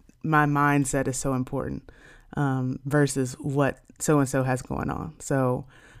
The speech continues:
um, yeah, there's nothing wrong with the unfollow, nothing wrong with the mute, uh, when it comes to social media, for sure.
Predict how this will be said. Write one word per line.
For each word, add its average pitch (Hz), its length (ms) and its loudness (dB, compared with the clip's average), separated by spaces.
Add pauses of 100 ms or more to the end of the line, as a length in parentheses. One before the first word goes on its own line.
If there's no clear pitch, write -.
(120)
um, 127 540 -6 (140)
yeah, 151 380 0
there's 147 200 0
nothing 151 260 0
wrong 151 140 -2
with 147 100 -4
the - 60 -4
unfollow, 147 520 -4
nothing 135 360 -4
wrong 123 240 -6
with 120 140 -8
the 127 80 -8
mute, 123 320 -4 (760)
uh, 147 240 -2
when 135 180 -4
it - 140 -8
comes 139 240 -4
to 147 100 -8
social 143 360 -6
media, 135 420 -6
for 151 400 -12
sure. 151 460 -12